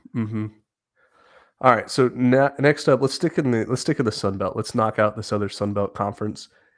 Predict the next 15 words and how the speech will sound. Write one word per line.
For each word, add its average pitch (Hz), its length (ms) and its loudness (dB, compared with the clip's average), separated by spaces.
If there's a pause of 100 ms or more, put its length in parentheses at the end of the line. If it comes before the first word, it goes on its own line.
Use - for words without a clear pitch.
(180)
weekend, 107 420 -2
and 107 100 2
it's - 180 -4
two 175 160 -2
teams 123 360 2
that 113 160 2
we're 110 140 -4
super 107 380 -2
familiar 95 460 -4
with. 95 400 -6
I 117 80 0
think 165 220 0
they 110 140 0
could 113 480 -2
be, 104 340 -4